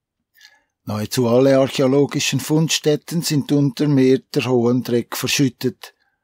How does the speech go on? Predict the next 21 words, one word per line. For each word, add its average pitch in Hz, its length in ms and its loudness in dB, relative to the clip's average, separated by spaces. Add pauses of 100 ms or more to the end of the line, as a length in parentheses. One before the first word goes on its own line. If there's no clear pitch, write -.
(480)
Der 139 100 0
größte 165 480 0
Teil 110 340 -2
aller 113 240 0
Bäume 139 460 2
auf 131 120 -2
der 139 140 -2
Erde 143 420 0
ist 143 200 -2
nicht 156 240 -4
älter 135 400 0
als 139 180 -4
zweihundertfünfzig 131 1200 -2
Jahre. 120 440 2 (960)
Kalifornien 139 800 2
erscheint 110 500 -4
auf 127 140 -4
alten 139 400 0
Landkarten 131 800 0
als 131 220 -2
Insel, 160 520 0